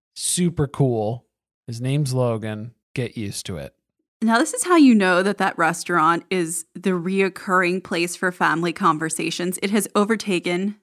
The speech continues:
Speaker 2: the knockoff Olive Garden.
Speaker 1: Yeah, there must have been some complaints from the local establishment that too many people were confusing it for Olive Gardens, or maybe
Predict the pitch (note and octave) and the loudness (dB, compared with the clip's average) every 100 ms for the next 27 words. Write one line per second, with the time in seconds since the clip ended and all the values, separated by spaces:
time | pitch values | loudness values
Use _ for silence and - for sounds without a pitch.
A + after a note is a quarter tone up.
0 | _ G#3+ F#3+ E3+ - D3+ - - D#3+ D#3+ | _ 0 2 2 2 -2 -2 -2 -2 -2
1 | E3+ D#3+ E3+ F#3+ G#3 _ _ _ D#3+ C#3+ | -2 0 0 0 -4 _ _ _ -2 2
2 | D#3 D#3+ D3 D#3+ D3+ C#3+ C3+ C3 B2 C#3 | 4 2 2 2 0 0 -2 -2 -2 0
3 | C#3 B2+ - - - _ - D3 B2+ A#2+ | 0 0 -6 -8 -8 _ -4 0 0 -2
4 | A#2+ - C#3+ C#3 C3 B2+ A#2+ C#3 B2+ B2 | -6 -4 0 0 0 -2 -2 0 0 0
5 | A2+ - A#2 - A#2 - - D3+ C#3+ B2+ | -6 -8 -10 -8 -8 -8 -8 -6 -4 -4
6 | C3+ B2+ A2+ A#2+ A#2 C3 B2+ B2 A#2+ - | -4 -6 -8 -10 -6 -4 -4 -6 -8 -10
7 | _ _ _ - B2 C3 C#3 B2+ C3 B2+ | _ _ _ -8 -4 -2 -2 -2 -2 -2
8 | B2+ B2+ B2+ - A#2+ A2+ A2+ B2+ B2 B2 | -6 -12 -12 -10 -8 -8 -8 -8 -8 -8
9 | B2 | -10